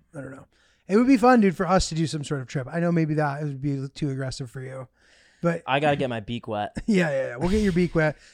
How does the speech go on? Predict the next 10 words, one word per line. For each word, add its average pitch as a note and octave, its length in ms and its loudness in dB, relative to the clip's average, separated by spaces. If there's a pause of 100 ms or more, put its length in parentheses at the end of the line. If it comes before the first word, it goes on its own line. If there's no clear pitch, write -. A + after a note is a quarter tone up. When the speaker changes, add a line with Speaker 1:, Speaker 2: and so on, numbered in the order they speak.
(120)
Speaker 1:
Maybe G#3 180 6
we'll C#4+ 140 8
do, G#3 160 6
like, F#3+ 160 6
a F3 40 2
Big D3+ 280 0
G D#3 260 0
trip D3 300 -4
or C#3 80 -4
something B2+ 500 -8